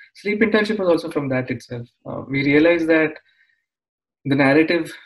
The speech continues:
back then when we started Sleep Internship was that, "Oh, our Prime Minister Modi is sleeping only four, five hours. Oh, look at any tycoon, business tycoon who's built a multi-billion dollar business. They're just sleeping for four hours,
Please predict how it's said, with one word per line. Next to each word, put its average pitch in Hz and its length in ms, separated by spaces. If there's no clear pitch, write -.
back 143 220
then 147 120
when 143 120
we 139 80
started 139 360
Sleep 147 220
Internship 135 480
was 131 140
that, 131 220
"Oh, 139 180
our 131 140
Prime 139 240
Minister 135 480
Modi 131 380
is 120 260
sleeping 156 340
only 139 180
four, 131 200
five 127 240
hours. 123 440
Oh, 139 160
look 135 240
at 147 120
any 143 220
tycoon, 139 640
business 135 280
tycoon 135 280
who's 127 100
built 127 220
a 131 140
multi-billion 131 600
dollar 127 200
business. 135 400
They're 135 220
just 139 120
sleeping 135 320
for 127 200
four 147 260
hours, 127 320